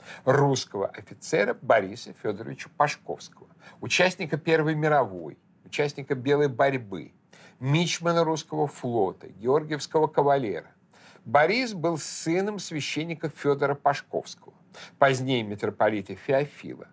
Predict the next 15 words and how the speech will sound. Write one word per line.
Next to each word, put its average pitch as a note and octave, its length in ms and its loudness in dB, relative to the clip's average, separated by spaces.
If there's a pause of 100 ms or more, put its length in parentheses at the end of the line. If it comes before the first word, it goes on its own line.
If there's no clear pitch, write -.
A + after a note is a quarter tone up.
с - 100 -14
тысяча A#2+ 300 -2
девятьсот G2+ 400 -6
тридцать G2+ 300 -10
пятого G2+ 340 -2
года G#3 360 2 (240)
возглавлявшего C3+ 920 2
де-факто D3+ 720 -2
независимую C#3+ 1300 -2
американскую A#2 920 -2
митрополию G#2 640 -4
в G#2+ 60 -14
С - 100 -10
Ш - 260 0
А, G#2+ 240 4